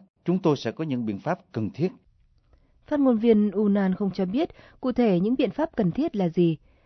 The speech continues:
Speaker 2: Nhưng Thủ tướng Thổ Nhĩ Kỳ Recep Tayyip Erdogan tháng trước đã cảnh báo rằng nếu cuộc khủng hoảng Syria tiếp tục, chính phủ của ông sẽ xem xét việc lập ra một khu vực an toàn bên trong Syria dành cho người tị nạn.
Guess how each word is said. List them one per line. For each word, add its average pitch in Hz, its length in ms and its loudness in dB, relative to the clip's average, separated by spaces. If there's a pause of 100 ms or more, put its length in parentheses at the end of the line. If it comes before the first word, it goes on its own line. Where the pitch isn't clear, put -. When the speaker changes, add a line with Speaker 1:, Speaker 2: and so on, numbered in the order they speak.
(260)
Speaker 2:
Nhưng 196 300 2
Thủ 190 120 -2
tướng 180 240 0
Thổ 262 100 -4
Nhĩ 175 180 -2
Kỳ 196 280 0
Recep 190 420 -4
Tayyip 202 340 -2 (300)
Erdogan 196 540 0 (340)
tháng 233 160 0
trước 359 320 0
đã 262 80 -2
cảnh 196 260 -2
báo 185 260 0
rằng 196 220 0 (320)
nếu 220 220 4
cuộc 262 160 -2
khủng 185 160 -2
hoảng 180 220 -2
Syria 208 360 0 (140)
tiếp 330 140 -6
tục, 202 160 2 (360)
chính 285 140 -4
phủ 262 180 0
của 202 120 -2
ông 214 160 0
sẽ 214 160 -4
xem 240 220 -2
xét 320 280 -4
việc 190 240 -2
lập 180 140 -2
ra 190 220 -2
một 180 160 0
khu 214 120 -4
vực 185 160 -4
an 196 200 -4
toàn 170 320 -2
bên 185 140 0
trong 185 200 -2
Syria 190 460 0 (380)
dành 214 180 2
cho 233 120 -2
người 208 180 2
tị 170 140 -2
nạn. 175 240 -2